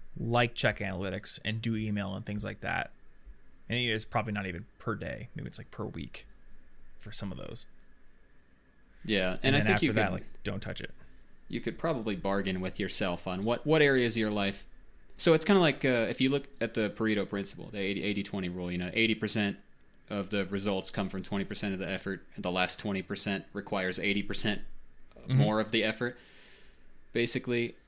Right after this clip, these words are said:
Speaker 2: But maybe a way to look at this would be to consider for each thing you're trying to be perfectionist about.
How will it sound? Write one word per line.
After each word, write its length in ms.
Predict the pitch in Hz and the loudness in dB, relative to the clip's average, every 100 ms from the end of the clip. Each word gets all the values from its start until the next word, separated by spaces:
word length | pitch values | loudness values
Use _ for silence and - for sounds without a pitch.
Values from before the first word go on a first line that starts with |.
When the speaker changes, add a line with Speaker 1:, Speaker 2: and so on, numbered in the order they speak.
| - - - - | -20 -20 -20 0
Speaker 2:
But 260 | 127 - - - _ - - - - - - | 2 2 -4 -20 _ -20 -20 -20 -20 -14 2
maybe 260 | 147 160 165 | 6 8 8
a 80 | |
way 160 | 127 131 | 6 6
to 80 | 117 | 4
look 220 | 123 185 | 2 0
at 100 | - | 0
this 220 | 95 98 | 0 0
would 80 | 107 | 0
be 80 | 110 | 0
to 80 | 110 | 0
consider 400 | 113 110 131 113 | 0 0 2 0
for 180 | - - | 0 -2
each 260 | 165 - | 0 0
thing 180 | - 147 | 0 0
you're 100 | 123 | 0
trying 240 | - 123 120 | 0 0 0
to 60 | |
be 100 | 110 | -2
perfectionist 680 | - 107 117 113 104 85 - | -4 -4 -2 0 -2 -6 -6
about. 300 | 85 64 65 | -6 -6 -6